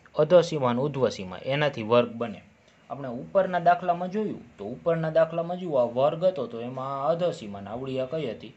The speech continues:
ઉધ્વસીમા. તો અધસીમા અને ઉધ્વસીમા બે વસ્તુ હોય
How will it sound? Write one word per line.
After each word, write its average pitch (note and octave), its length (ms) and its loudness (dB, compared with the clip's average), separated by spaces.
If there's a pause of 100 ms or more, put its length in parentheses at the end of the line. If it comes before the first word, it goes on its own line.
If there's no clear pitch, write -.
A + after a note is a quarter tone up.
(140)
ઉધ્વસીમા. G2 560 -10
તો - 220 -20
અધસીમા E3+ 680 -2
અને D3 140 -8
ઉધ્વસીમા C#3 640 -6
બે B2+ 240 -4
વસ્તુ E3 380 -4
હોય E3 260 2